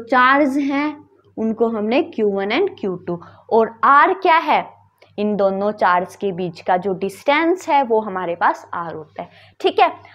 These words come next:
अब देखो, आयनिक है, हमने ये पहले फर्स्ट पॉइंट में किया कि जो चार्ज आयन है, चार्ज मतलब एक पॉजिटिव और एक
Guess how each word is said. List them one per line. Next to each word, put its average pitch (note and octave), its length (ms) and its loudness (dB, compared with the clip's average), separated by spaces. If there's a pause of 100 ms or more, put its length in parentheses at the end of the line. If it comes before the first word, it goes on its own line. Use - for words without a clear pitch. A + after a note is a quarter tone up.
(160)
अब C4 140 4
देखो, D#4 360 2 (140)
आयनिक C#4 440 4
है, E4+ 260 4
हमने C#4+ 240 0
ये C#4+ 140 2
पहले C#4 280 4
फर्स्ट C4+ 360 0
पॉइंट C4+ 280 -2
में C#4 160 0
किया C#4 240 2 (340)
कि C#4+ 100 4
जो D4 160 4
चार्ज C#4 560 2
आयन G#3+ 380 2
है, F#3+ 220 -6
चार्ज A#3+ 440 2
मतलब C4 320 0
एक A3 240 -4
पॉजिटिव G#3 560 -2
और G3 120 2
एक F#3 240 -2